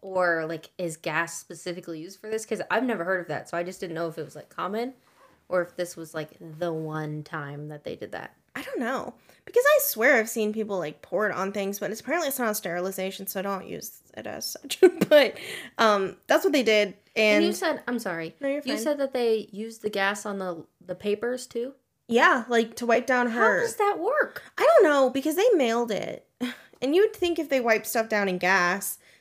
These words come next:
Speaker 2: that it would
Speaker 1: First
Speaker 2: smell.
Speaker 1: off, it would be smelling. Second, if you pour gas on a paper, would it not soak in?
Speaker 2: You would think. Or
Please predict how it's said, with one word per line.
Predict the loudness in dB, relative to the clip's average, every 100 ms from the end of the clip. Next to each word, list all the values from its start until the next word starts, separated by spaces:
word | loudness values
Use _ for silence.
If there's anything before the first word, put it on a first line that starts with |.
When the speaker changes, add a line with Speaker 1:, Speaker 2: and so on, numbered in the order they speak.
| -8
Speaker 2:
that | -2
it | 0
would |
Speaker 1:
First | 2 2
Speaker 2:
smell. | 2 4 2
Speaker 1:
off, |
it | 2
would | 0
be | -4
smelling. | -8 -4 -4 -4
Second, | -6 -8 -4 -4 -6 -8 _ _ _
if | -6 -4
you | -6
pour | 2 4 4
gas | 4 4 2 0
on |
a | -4
paper, | -4 -6 -2 -2
would | -2 -2
it | -2
not | 0 -2 -2
soak | -2 -2 -2
in? | -4 -4 -4 _ _ _ _ _ _ _ _ _ _ _ -6
Speaker 2:
You | -4
would | -4
think. | -6 -6 -2 -2 -4
Or | -8